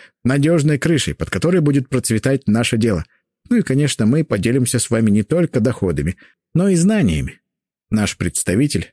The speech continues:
станет для вас компетентным консультантом в торговом деле».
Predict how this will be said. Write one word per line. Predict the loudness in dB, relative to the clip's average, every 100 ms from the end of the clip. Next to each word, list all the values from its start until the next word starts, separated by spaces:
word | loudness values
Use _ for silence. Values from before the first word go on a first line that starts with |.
| _
станет | -4 0 0 2
для | 0 2
вас | 0 -2
компетентным | -4 -6 -4 -4 -2 -4 -2 -4
консультантом | -2 -4 -2 -4 -2 -2 -2 -4 -8
в | -8
торговом | -6 -2 0 0 0
деле». | -2 -6